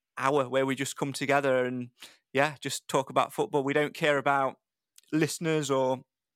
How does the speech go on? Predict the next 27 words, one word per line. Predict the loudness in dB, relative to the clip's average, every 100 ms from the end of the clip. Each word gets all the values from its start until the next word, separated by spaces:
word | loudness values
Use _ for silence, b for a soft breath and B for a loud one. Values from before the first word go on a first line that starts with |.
| _ _ -20 -16
viewer | -8 0 2 2
numbers. | 2 0 2 0 0 -2
We | 2
obviously | 2 2 -2
care | -2 2
about | 2 0 -4
people | -6 -4
watching | 0 0 0 -6
and | -2
listening, | -2 -4 -6
but | -2
we | 0
don't | 0
care | 0
about | 0 0 -2
numbers. | -4 -2 -2 -4 -8 B B B B
Um, | 2 2 2 -4 -10 -4
we | -2
just | -2 0
do | 2
it | 2
for | 2
our | 0
enjoyment. | 0 0 0 0 -2
And | -2
if | -4 -4
people | -4 -4 -2 -2